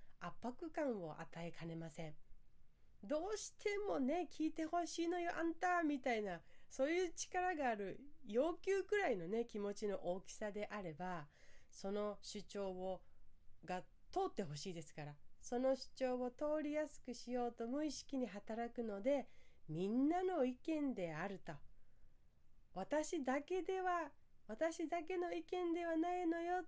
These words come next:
というふうに無意識に言ってしまいがち、やってしまいがちなんですが、言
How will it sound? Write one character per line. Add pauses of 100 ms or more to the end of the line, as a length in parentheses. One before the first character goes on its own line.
と (280)
い
う
ふ
う
に
無
意
識
に (320)
言
っ
て
し
ま
い
が
ち、
や
っ
て
し
ま
い
が
ち
な
ん
で
す
が、 (1200)
言